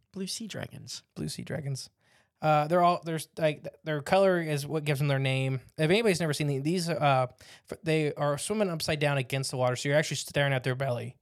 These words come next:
Speaker 1: So they're
Speaker 2: Uh,
Speaker 1: swimming against the surface?
Speaker 2: Yeah, they're using the surface tension to kinda crawl around.
Speaker 1: Like in those TikToks videos where people are, like, dancing on the surface of the water and they flip the camera upside down and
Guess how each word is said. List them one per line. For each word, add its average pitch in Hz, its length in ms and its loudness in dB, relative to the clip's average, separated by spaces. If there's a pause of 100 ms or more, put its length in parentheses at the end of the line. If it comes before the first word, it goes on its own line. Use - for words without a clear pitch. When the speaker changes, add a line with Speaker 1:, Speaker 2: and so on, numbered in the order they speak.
(420)
Speaker 1:
So - 160 -2
they're 156 80 4
Speaker 2:
Uh, 139 40 6
Speaker 1:
swimming 180 300 0
against 143 300 0
the 135 80 -2
surface? 139 560 -2
Speaker 2:
Yeah, 120 300 0
they're 147 100 -4
using 147 160 -2
the 139 60 -2
surface 135 300 -2
tension 131 260 -4
to 123 40 -2
kinda 123 200 -4
crawl 123 280 0
around. 117 380 -4
Speaker 1:
Like 160 220 2
in 175 80 0
those 160 260 2
TikToks - 880 -4
videos 165 480 0
where 131 300 2
people 156 360 -4
are, 127 120 2
like, 104 260 0
dancing 131 400 -4
on 131 160 -2
the 127 80 -4
surface - 300 -4
of 135 60 -2
the 131 60 0
water 127 240 2
and 127 140 -4
they 107 120 -4
flip - 340 -6
the - 60 -6
camera 127 320 -2
upside 117 180 -2
down 110 240 -2
and 92 160 -6